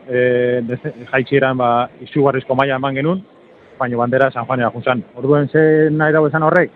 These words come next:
Ba, bueno, gu gure lana oso ondo egin behar dugule, ze, ze ikusten da, ba, hemen gauzak, e, garesti dauela, besteak ere, ba, oso ondo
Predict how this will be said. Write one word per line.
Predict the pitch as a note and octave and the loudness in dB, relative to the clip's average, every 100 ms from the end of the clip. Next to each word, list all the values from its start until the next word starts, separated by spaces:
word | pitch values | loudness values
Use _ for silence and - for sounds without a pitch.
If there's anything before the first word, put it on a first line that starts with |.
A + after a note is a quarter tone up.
| - | -14
Ba, | A2+ A#2 | -6 -2
bueno, | C3 A#2 | -2 -2
gu | A2+ C3 | 0 0
gure | C3 | 0
lana | B2+ C3 B2+ | 0 -2 -4
oso | C3+ | -4
ondo | B2+ C3 | -2 -2
egin | B2+ | 0
behar | B2 | 0
dugule, | B2+ C3 D3 D#3 - - - - _ _ _ | 2 2 2 0 -6 -20 -20 -20 _ _ _
ze, | B2 A2+ A2+ A2+ G#2+ G#2+ G2+ | -2 0 0 0 0 -2 -4
ze | - | -6
ikusten | C#3+ B2+ B2+ B2 | -6 -6 -4 0
da, | C3 | 0
ba, | B2 A#2 | 0 -2
hemen | A#2+ | -4
gauzak, | A#2+ A#2 A#2 A2+ | -4 -4 -4 -2
e, | A#2 A2+ | -2 0
garesti | A#2 B2 A#2+ B2 | 0 -2 -2 -2
dauela, | B2 C#3 E3 D3 _ _ _ _ _ _ - | 2 2 2 0 _ _ _ _ _ _ -2
besteak | C#3 C#3+ B2+ | 0 2 0
ere, | B2 B2+ B2+ | 0 0 2
ba, | A#2+ A#2+ | 2 2
oso | C3 C3+ C3 | 0 0 -2
ondo | B2+ | 0